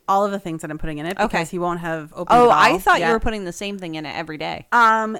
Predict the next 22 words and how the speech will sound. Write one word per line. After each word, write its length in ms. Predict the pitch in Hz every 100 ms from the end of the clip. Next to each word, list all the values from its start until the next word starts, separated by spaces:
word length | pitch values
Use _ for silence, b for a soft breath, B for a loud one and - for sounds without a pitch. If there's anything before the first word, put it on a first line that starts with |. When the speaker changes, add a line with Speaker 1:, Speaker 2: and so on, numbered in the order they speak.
| -
Speaker 1:
it's 260 | 220 -
kind 320 | - 262 247
of 240 | 247 233 214
a 100 | 202
mix 540 | 190 170 190 - -
of 140 | 120 175
Speaker 2:
Okay. 220 | 240 220
Speaker 1:
things. 520 | 165 147 202 233 - B B B 214
Um, 580 | 208 196 185 175 175 -
so, 1120 | - - - - 220 202 190 190 196 190 190 190 b b b b -
um, 720 | 185 160 135 127 175 185 135 - -
yeah, 460 | 226 262 185 147 151
my 300 | 190 185 180
husband 1040 | 170 196 185 180 190 185 185 175 175 170 -
is 300 | 185 180 170
a 220 | 175 160 156 _
big 300 | - 202 185
fan 480 | - - 202 180 175
of, 220 | 165 151 - _ -
he's 300 | - 190 185
like 160 | - -
a 260 | - -